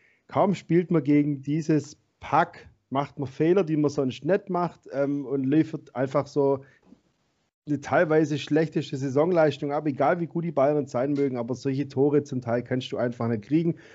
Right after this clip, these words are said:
und kriegst du auch gegen andere Vereine nicht. Aber da scheißt man sich dann dermaßen ein und es war deswegen, dann war es halt wieder irgendwie wie immer und zweite Halbzeit, naja gut, haben wir's halt irgendwie rumgebracht.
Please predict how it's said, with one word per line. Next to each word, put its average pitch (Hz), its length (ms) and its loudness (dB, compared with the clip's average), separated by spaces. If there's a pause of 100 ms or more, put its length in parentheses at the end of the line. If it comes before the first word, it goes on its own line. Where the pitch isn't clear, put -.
(120)
und 151 160 2
kriegst 220 260 2
du 202 60 8
auch 165 100 6
gegen 170 200 2
andere 196 300 2
Vereine 127 460 -2
nicht. 107 220 -4 (360)
Aber 143 200 2
da 170 100 4
scheißt 180 400 0
man 190 100 0
sich 180 160 0
dann 165 160 -2
dermaßen 156 540 0
ein 139 260 0
und 139 120 0
es 131 120 -6
war 127 180 0
deswegen, 131 340 -4
dann 151 100 0
war 170 80 2
es - 140 -2
halt 139 100 0
wieder 139 160 0
irgendwie 147 360 0
wie 117 100 -2
immer 165 240 2
und 127 240 -2
zweite 117 280 -2
Halbzeit, 113 380 -4
naja 101 220 -4
gut, 101 240 -6
haben 113 140 -2
wir's 110 120 -6
halt 104 80 -2
irgendwie 101 220 -2
rumgebracht. 90 440 -8